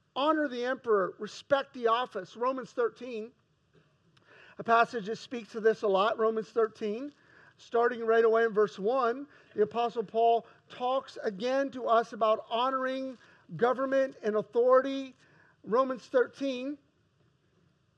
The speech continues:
"Let every person be subject to the governing authorities, for there, there is no authority except from God." Now that, did you hear that?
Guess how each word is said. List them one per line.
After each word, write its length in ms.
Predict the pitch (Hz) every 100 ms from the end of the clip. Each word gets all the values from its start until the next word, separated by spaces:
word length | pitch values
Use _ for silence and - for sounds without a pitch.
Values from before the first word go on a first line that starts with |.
| _ _ _ -
"Let 240 | 226 269
every 300 | 294 302 339
person 420 | 330 320 320 285
be 120 | 254 247
subject 560 | - 277 247 269 269
to 80 | 269
the 100 | 226
governing 380 | 220 247 247 240
authorities, 500 | 214 294 254 202 -
for 180 | 240 226
there, 420 | 247 262 262 - - - _ -
there 220 | 269 277
is 220 | 277 233
no 400 | 233 262 302 359
authority 480 | 370 330 294 277 277
except 440 | 269 - 269 - -
from 160 | 233
God." 340 | 214 220 175 165
Now 100 | 190
that, 300 | 247 277 175
did 160 | 208
you 60 | 294
hear 180 | 302 349
that? 240 | 339 349